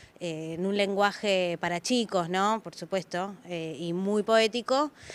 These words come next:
eh, se abordan temas como la identidad, la pérdida de la memoria, eh, la búsqueda de la identidad y el camino que encuentran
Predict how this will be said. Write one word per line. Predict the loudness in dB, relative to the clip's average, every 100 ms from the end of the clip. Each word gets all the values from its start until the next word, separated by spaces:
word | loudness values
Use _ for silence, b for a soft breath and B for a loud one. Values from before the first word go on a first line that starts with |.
| B -6
eh, | -2 0 0 -2 -4 -6 -8 -12 -20 _ _ _ -20 -6
se | 2
abordan | 4 8 8 8 6 6
temas | 4 4 0
como | -2 -2 -2 -2 -2 -2
la | -2
identidad, | 0 -2 0 2 6 8 8 6
la | 4 2
pérdida | 0 0 0 0
de | 0
la | -2
memoria, | -2 -4 -2 -2 0 0 2 2 2 0 B B B
eh, | 0 2 2 0 0 -2 -4 -6 -6 -8 -12 -14 -6
la | -2 2
búsqueda | 4 4 4 4 4 4
de | 2
la | 0 2
identidad | 2 0 0 2 2 0 -2 B B
y | -4 2 2
el | 4
camino | 6 6 4 2
que |
encuentran | 2 4 4 6 6 8 8 2 -6